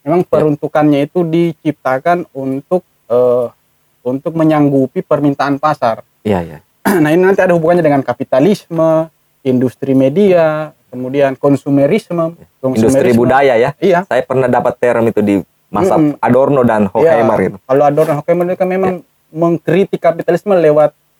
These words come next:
Speaker 1: eh, pembacaan seperti itu,
Speaker 2: Ya.
Speaker 1: bahwa dari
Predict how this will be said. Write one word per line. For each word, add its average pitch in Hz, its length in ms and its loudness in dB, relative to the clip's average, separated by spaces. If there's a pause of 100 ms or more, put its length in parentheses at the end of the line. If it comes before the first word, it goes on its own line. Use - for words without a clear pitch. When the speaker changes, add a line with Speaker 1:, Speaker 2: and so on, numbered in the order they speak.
(300)
Speaker 1:
eh, 139 240 2 (320)
pembacaan 147 500 2
seperti 147 540 -4
itu, - 80 -10
Speaker 2:
Ya. 131 80 -6
Speaker 1:
bahwa 127 380 0 (340)
dari 131 320 0